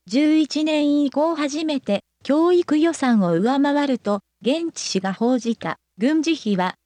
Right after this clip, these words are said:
今年度の七百三十億レアルから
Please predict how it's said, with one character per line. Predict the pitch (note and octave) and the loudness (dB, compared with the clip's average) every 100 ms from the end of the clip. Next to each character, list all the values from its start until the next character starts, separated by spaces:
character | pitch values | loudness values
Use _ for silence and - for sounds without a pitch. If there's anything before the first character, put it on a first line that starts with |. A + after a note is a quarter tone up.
| _ | _
今 | C4+ E4 E4+ | -2 0 0
年 | E4+ E4+ D4 | 0 0 2
度 | A#3+ | 4
の | G#3+ F#3+ | 4 4
七 | G3 C#4 | 2 0
百 | D4+ B3+ - | -2 -4 -4
三 | G3 D4 E4 D4 | -4 -2 0 0
十 | B3+ B3 | 2 2
億 | A3+ - D#4+ | 2 0 0
レ | E4+ | 0
ア | D4 | 0
ル | C#4+ | -2
か | - G#3 | -2 -2
ら | F#3 | -2